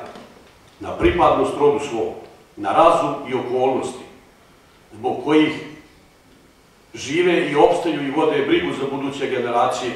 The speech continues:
oni koji ostaše tamo, da i danas u tom okruženju čuvaju spomen na djelo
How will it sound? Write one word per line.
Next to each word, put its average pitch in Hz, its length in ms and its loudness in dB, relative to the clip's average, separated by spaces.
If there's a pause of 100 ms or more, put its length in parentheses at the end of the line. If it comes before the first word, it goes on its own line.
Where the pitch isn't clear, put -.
oni 123 460 -4
koji 113 220 -2
ostaše - 420 -4 (100)
tamo, 131 500 -2 (460)
da 110 100 -4
i 104 140 -2
danas - 340 0
u 110 140 -10
tom 117 260 -4
okruženju 110 500 -4 (280)
čuvaju 139 400 0 (320)
spomen 123 480 -4 (640)
na 98 180 -8 (400)
djelo 135 300 0